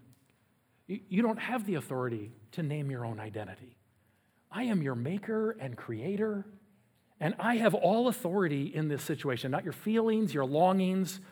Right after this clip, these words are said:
or your declarations." We're Christians, and so we submit to our master in all things. Jesus said that God made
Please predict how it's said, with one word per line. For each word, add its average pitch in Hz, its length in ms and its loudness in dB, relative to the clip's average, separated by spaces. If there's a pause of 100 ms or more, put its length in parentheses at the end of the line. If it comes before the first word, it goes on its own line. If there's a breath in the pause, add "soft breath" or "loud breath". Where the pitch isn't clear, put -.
(200 loud breath)
or 147 120 2
your 143 100 2
declarations." 156 800 0
We're 147 120 0
Christians, 233 500 0 (240 loud breath)
and 156 280 -2
so 175 140 2
we 165 160 2
submit 175 460 0
to 220 100 0
our 165 140 2
master 160 560 -4 (480)
in 165 240 2 (100)
all 165 300 2
things. 110 640 -8 (1300)
Jesus 233 320 6
said 233 200 8
that 190 140 4
God 202 280 6
made 202 440 4